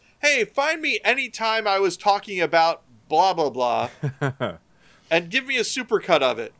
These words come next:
Speaker 2: Yep.
Speaker 1: And they'll run out and do it.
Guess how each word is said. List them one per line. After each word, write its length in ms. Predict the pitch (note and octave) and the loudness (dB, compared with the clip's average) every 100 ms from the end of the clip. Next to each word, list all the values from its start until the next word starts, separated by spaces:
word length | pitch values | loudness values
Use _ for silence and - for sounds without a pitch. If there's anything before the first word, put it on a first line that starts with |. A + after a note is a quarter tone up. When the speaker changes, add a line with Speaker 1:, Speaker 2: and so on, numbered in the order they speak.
| _ - | _ -4
Speaker 2:
Yep. 220 | G2 G2 _ _ _ _ _ _ _ _ - - | -4 -4 _ _ _ _ _ _ _ _ -8 -2
Speaker 1:
And 160 | G3 | 0
they'll 160 | A3+ A3+ | 2 2
run 160 | A3+ | 0
out 160 | A#3 A3+ | 0 0
and 100 | A3 | 0
do 140 | A3+ | 0
it. 160 | D3+ - | 0 -2